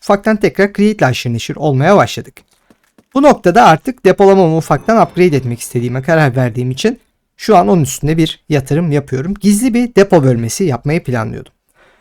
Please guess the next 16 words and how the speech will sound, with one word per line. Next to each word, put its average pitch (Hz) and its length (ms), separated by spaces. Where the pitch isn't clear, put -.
Önce 254 260
buradan 254 300
kazdım 233 340
fakat 185 340
buradan 202 320
kazarak 196 500
o 170 280
arka 160 260
platformu 170 640
hareket 165 300
ettirmenin 165 400
çok - 200
kolay 160 180
olmayacağını 131 420
fark 147 280
ederek 143 340